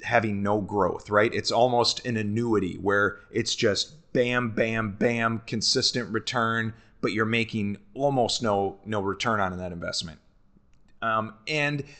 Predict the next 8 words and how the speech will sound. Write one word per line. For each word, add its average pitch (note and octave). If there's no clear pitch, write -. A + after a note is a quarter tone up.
what, F3
what E3+
I F3+
learned A#3
from G#3+
our D#3
advisor D3
is B2+